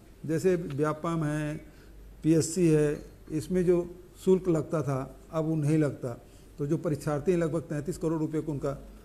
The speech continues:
आ, बचत हुआ है। अभी जिस प्रकार से जो परिवहन है, उसमें सौ करोड़ से अधिक की राशि, उसकी बचत आप लोगों को होगी। और एक बात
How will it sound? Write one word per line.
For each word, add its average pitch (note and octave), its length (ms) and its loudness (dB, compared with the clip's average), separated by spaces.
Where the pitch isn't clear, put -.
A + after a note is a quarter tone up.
आ, C3 220 -4
बचत C#3+ 400 2
हुआ C#3 220 4
है। A#2+ 160 -2
अभी D3+ 280 4
जिस D#3 160 0
प्रकार D#3+ 320 0
से E3 180 4
जो D3 80 -2
परिवहन D#3 460 4
है, D3+ 120 4
उसमें C#3 200 -2
सौ C#3+ 220 -4
करोड़ D3+ 220 2
से D3 100 -2
अधिक D3 240 0
की F3 60 0
राशि, C#3 440 -2
उसकी E3+ 260 -4
बचत D#3+ 300 2
आप D3+ 220 -2
लोगों D3+ 180 -2
को C#3 120 -2
होगी। B2 280 0
और D#3 560 6
एक E3+ 200 4
बात D#3 420 4